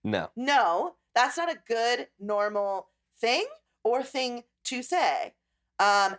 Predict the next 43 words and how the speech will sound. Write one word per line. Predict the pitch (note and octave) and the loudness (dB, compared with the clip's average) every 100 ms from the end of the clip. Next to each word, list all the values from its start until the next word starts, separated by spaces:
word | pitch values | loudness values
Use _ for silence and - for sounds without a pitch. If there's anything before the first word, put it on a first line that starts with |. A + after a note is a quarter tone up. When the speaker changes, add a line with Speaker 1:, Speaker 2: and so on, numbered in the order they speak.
| - | 0
Speaker 2:
and | D3+ | 2
Speaker 1:
The | |
Speaker 2:
then | D4+ | 4
Speaker 1:
friends | F4 D4+ E4 | 4 4 4
Speaker 2:
we | C#4+ | 2
Speaker 1:
are | |
just, | D3 C3+ A#2+ - - _ _ _ _ | 4 2 0 -2 -6 _ _ _ _
like, | C#3 B2+ | 2 2
from | - F#3+ G3+ | 2 2 4
the | D#3 | 2
top | B2+ - D#3+ E3+ A#2 | 0 2 4 2 0
rope. | A2+ D3 A#2 - | 2 2 0 0
All | A#2 D3+ A3+ C4 | 4 4 4 2
of | F3 | -2
the | C3 | -4
<laughs> | - | -2
friends | C3+ - - A3 F#3 - | -2 -2 -2 0 0 -2
are, | F3+ - | -2 0
like, | F#3 F#3 - | -2 -2 0
that | C#3+ | 2
we've | D3+ C3 | 2 0
seen | - D#3+ F3 | -2 0 0
in | E3 C3+ | 2 2
these | B2+ B2 | 0 -2
things | - C3+ B2 | 0 0 2
are | C3 B2+ | 0 0
not | C#3+ G3 A3 F#3+ - - - | 0 2 2 0 -6 -18 0
helping | C#3+ D#3 F3 D3 | 2 4 4 4
anyone's | C3+ B2+ - | 4 2 2
cause | A2+ A2+ D3 | 4 4 2
very | A#2 G#3 | 0 2
Speaker 2:
Yeah, | - | 4
Speaker 1:
much. | G#3 F#3 | 2 0
Speaker 2:
they're | G#3 | 0
not. | F#3+ G3+ D4 D#3 C3+ _ _ _ | -2 -2 -2 -6 -8 _ _ _
And | A3+ | 0
then | B3 B3 | 2 4
Elijah | A3+ G#3+ C4+ E4 | 4 4 2 -2
Wan's | D4 B3 A#3 | -4 -4 -4
talking | B3 A#3+ A#3 | -8 -8 -10
to | |
her | A3+ G#3 | -10 -4
mom. | F#3+ F3+ E3+ E3 | -2 0 0 -4